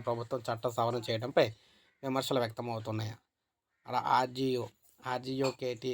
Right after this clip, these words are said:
కులపతిగా సీఎం ఉండేందుకు వీలుగా తీసుకొచ్చిన చట్ట సవరణ బిల్లును విద్యాశాఖ మంత్రి నా-, బొత్స సత్యనారాయణ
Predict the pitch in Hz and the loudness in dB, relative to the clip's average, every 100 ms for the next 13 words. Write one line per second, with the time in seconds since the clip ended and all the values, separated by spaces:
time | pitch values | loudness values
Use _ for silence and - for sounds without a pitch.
0 | - 123 120 120 123 123 120 123 120 120 | -4 -8 -6 -6 -2 -4 -4 -4 -4 -4
1 | 117 117 120 135 120 117 123 117 120 110 | -4 -4 -4 -4 -4 -2 -2 -2 -4 -2
2 | 123 123 117 113 113 110 120 120 117 135 | -4 -4 -4 -4 -4 -2 -2 -2 -4 -4
3 | 120 113 127 120 120 117 120 113 117 123 | -4 -4 -4 -2 -4 -4 -4 -4 -6 -6
4 | 113 113 _ _ _ - 117 127 127 123 | -6 -8 _ _ _ -12 -4 0 2 2
5 | 110 117 120 135 | -2 -4 -2 -2